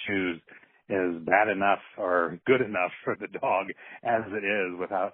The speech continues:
adding the scent of bacon to the shoes. So, uh, if you've got a dog who's a problem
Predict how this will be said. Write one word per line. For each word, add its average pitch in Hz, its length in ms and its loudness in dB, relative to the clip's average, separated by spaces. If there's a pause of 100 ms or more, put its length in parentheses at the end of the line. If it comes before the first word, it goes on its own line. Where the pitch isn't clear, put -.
adding 98 460 -4 (340)
the 98 80 -6 (120)
scent 98 260 0
of 82 300 -4
bacon 82 540 0 (320)
to 101 100 4
the 85 120 -4 (120)
shoes. 78 360 -4 (560)
So, 95 400 4 (540)
uh, 95 480 4
if 82 120 -14
you've 98 160 2
got 104 180 4
a 101 60 -2
dog 104 360 4
who's 98 260 -2
a - 160 -12
problem 101 480 2